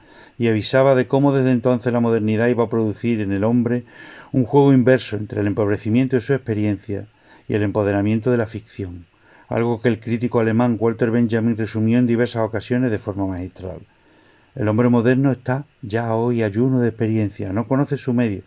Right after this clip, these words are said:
todo se le ofrece mediatizado por las pantallas, la ficción, el arte, la institución y el espectáculo. Y al ser tan corta su experiencia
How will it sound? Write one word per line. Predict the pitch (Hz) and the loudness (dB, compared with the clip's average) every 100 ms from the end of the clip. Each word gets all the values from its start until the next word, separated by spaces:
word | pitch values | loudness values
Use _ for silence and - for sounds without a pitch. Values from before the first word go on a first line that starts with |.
| _ - - _ | _ -20 -20 _
todo | 117 120 | 0 0
se | 120 123 | 2 0
le | |
ofrece | 107 113 110 110 | 0 -2 -4 -2
mediatizado | 107 101 101 101 - 110 104 | -2 -2 -4 -6 -4 -4 -2
por | 104 | -4
las | 90 | -8
pantallas, | - 87 85 120 123 139 | -8 -8 -6 -6 -6 -8
la | 117 95 | -8 -12
ficción, | - 87 - 123 131 - - - - | -14 -16 -4 -4 -4 -8 -20 -14 -4
el | 104 | 0
arte, | 113 123 - 131 127 _ - | 2 0 -4 -8 -10 _ -8
la | 117 107 | -2 -2
institución | 107 107 101 - 127 135 131 - - | -2 -8 -8 -2 0 0 -6 -18 -12
y | 123 | -6
el | 95 | -4
espectáculo. | 80 - - 87 - 76 - _ _ _ _ _ _ _ _ _ - | -6 -14 -12 -12 -10 -14 -16 _ _ _ _ _ _ _ _ _ -4
Y | 120 | -2
al | 107 | 0
ser | - 147 | 2 2
tan | 160 143 | 4 2
corta | 147 147 135 | 2 2 0
su | - 143 | 0 -2
experiencia | - 113 110 104 98 110 110 | 0 -2 0 -2 -2 -8 -8